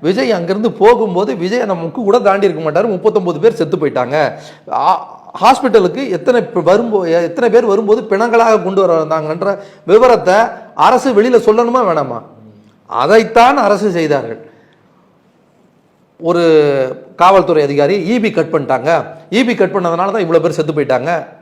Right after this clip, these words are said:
அதை விளக்க வேண்டிய கட்டாயம் அரசுக்கு இருக்கா இல்லையா? அந்த பர்டிகுலர் இ பி எஸ் சியை கூட்டு வந்து, "இல்ல, நாங்க கரெக்டா கட் பண்ணல,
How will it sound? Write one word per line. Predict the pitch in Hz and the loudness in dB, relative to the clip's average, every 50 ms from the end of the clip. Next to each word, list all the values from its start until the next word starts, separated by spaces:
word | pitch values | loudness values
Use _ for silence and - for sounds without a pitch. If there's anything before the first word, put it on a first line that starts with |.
| _ _ | _ _
அதை | - 170 180 | -2 -2 0
விளக்க | 180 226 285 254 269 | 2 0 0 0 0
வேண்டிய | 262 254 240 226 | -2 0 0 0
கட்டாயம் | - 214 220 214 277 277 254 226 | 0 0 -2 0 0 0 0 0
அரசுக்கு | 220 220 240 220 208 | -2 -2 -4 -4 -4
இருக்கா | 202 180 233 | -4 -2 -2
இல்லையா? | 226 196 170 151 135 117 - - - - - _ _ _ _ | -2 -2 0 -2 -2 -2 -6 -10 -20 -20 -20 _ _ _ _
அந்த | - 220 254 | -2 0 0
பர்டிகுலர் | 226 196 226 214 254 240 233 214 | 2 2 0 -2 0 0 0 2
இ | 208 214 247 262 | 2 0 -2 -2
பி | 247 233 226 | -2 -2 0
எஸ் | 220 208 - | -2 -2 -2
சியை | 247 240 233 - | -2 -2 -2 -2
கூட்டு | 185 208 190 208 | -2 -2 -2 0
வந்து, | 196 185 220 285 440 370 | -2 0 2 0 0 2
"இல்ல, | 233 233 233 220 226 233 | 2 0 0 0 0 0
நாங்க | 190 190 202 202 196 | 2 0 0 0 0
கரெக்டா | 160 185 196 196 190 180 190 233 226 | 0 0 0 0 -2 -4 -4 -6 -2
கட் | 185 185 175 - | -2 -2 -2 -2
பண்ணல, | 196 175 151 151 | -4 0 2 2